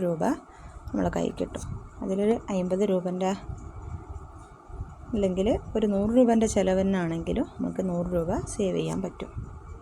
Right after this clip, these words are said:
ഇത് നമുക്ക് ആരും പറഞ്ഞിട്ടോ ഇതാക്കിയിട്ടോ ഒന്നും നമ്മൾ ചെയ്യേണ്ട. നമ്മൾ തന്നെ സ്വന്തം ഇഷ്ടത്തിൽ നമുക്കിത് ഇങ്ങനത്തെ ഒക്കെ ഐഡിയാസൊക്കെ YouTube-ലൊക്കെ ഇഷ്ടം പോലെ ഉണ്ടാവും. ഇതൊക്കെ നോക്കിയിട്ട്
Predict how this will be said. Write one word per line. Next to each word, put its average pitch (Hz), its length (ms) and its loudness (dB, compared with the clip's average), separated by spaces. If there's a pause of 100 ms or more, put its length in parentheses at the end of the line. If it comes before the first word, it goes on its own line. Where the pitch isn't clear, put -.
(880)
ഇത് 214 100 2 (120)
നമുക്ക് 202 260 2 (240)
ആരും 202 400 2
പറഞ്ഞിട്ടോ 190 560 2 (120)
ഇതാക്കിയിട്ടോ 175 480 -2
ഒന്നും 180 220 -2
നമ്മൾ 180 180 0 (100)
ചെയ്യേണ്ട. 175 320 -2
നമ്മൾ 180 200 0
തന്നെ 202 220 4
സ്വന്തം 208 360 4
ഇഷ്ടത്തിൽ 220 380 0
നമുക്കിത് 190 400 0 (440)
ഇങ്ങനത്തെ 214 260 4
ഒക്കെ 202 100 2 (100)
ഐഡിയാസൊക്കെ 170 580 0
YouTube-ലൊക്കെ 175 600 0 (120)
ഇഷ്ടം - 300 -2
പോലെ 175 300 2
ഉണ്ടാവും. 156 360 -2
ഇതൊക്കെ 165 260 -4 (100)
നോക്കിയിട്ട് 170 540 -4